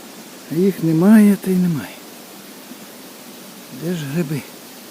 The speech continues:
Риєм. Риєм, риєм. О! Диви, яка краса.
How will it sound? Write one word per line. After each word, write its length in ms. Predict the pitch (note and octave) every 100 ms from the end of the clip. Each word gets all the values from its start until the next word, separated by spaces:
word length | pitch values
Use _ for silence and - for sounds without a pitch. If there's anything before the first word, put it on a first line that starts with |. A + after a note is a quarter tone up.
| - - - - - - D3+
Риєм. 440 | F3+ F#3 F3+ F3+ D#3+ - - - - - - - - - - - - - - - -
Риєм, 340 | - - - -
риєм. 280 | - - - - - - - - - - - - - - - - -
О! 120 | - - - - - - - - - - - - - - - - - - - - - - - - - - - - - - - - - - - - - - - - - - - - - - - - -
Диви, 160 | D#3
яка 340 | D3 C3+ - -
краса. 340 | - - -